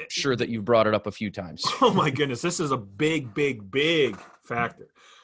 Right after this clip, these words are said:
Speaker 2: because
Speaker 1: Mm-hmm.
Speaker 2: the kickback that you get, it's like, "Dude, I, I just need to take whatever I can get right now because I have to put food on the table or I have to do this." And there's this,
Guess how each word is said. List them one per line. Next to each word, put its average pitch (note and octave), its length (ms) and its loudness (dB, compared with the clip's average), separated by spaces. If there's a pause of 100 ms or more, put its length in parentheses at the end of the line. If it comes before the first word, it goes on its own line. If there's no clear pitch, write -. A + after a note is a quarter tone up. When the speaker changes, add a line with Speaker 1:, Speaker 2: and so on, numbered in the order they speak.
(100)
Speaker 2:
because C3 280 -2
Speaker 1:
Mm-hmm. - 120 -8
Speaker 2:
the F#3+ 140 -2
kickback D#3 260 -4
that C3 120 -8
you A#2+ 60 -10
get, E3 160 -4
it's - 120 -12
like, A#2 200 -6
"Dude, C#3+ 280 -6
I, D3 280 -4
I C3+ 120 0
just D#3+ 160 -8
need C3+ 120 -8
to A#2+ 40 -8
take A#2+ 240 -6
whatever A#2+ 300 -2
I G#2 40 -8
can G#2 100 -14
get A2+ 180 -10
right G2 180 -12
now - 180 -20 (120)
because A#2+ 260 -4
I A#2+ 80 -4
have B2+ 240 -2
to A#2 220 0
put - 240 -8
food C#3 140 -6
on A#2+ 80 -6
the A2+ 60 -8
table G#2+ 340 -4
or A2+ 140 -8
I A#2 60 -6
have B2 220 -6
to A2+ 60 -14
do A2+ 120 -10
this." B2 160 -4 (880)
And C#3 160 -2
there's C#3 220 -4
this, C#3+ 260 -6